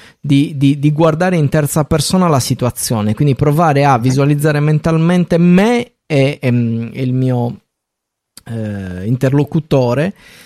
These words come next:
dall'esterno e provare a capire il più possibile da quella situazione, ancora prima di dire la prima parola. Ti è mai capitato di farlo?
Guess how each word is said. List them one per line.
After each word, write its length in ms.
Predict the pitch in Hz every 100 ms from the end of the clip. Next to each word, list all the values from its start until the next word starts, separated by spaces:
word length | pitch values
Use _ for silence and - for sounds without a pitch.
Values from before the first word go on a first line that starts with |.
| _
dall'esterno 1200 | 151 151 143 135 - - 127 113 127 135 160 233 - _ -
e 100 | -
provare 360 | 165 175 196 170
a 60 | 135
capire 420 | 170 - 190 170
il 100 | 156
più 180 | 180 170
possibile 680 | 160 - - 156 120 107 98
da 120 | 104
quella 240 | - 104
situazione, 580 | 98 - - - - 120
ancora 320 | 139 175 208
prima 280 | 190 185 180
di 140 | 175 156
dire 340 | 127 127 131
la 140 | 143 127
prima 320 | 127 110 101
parola. 480 | - 95 98 101 117 - - _ _ -
Ti 100 | 170
è 20 |
mai 240 | 175 165
capitato 640 | 170 160 170 - 165 - 160
di 100 | 143
farlo? 840 | - 185 196 196 190 202 208 196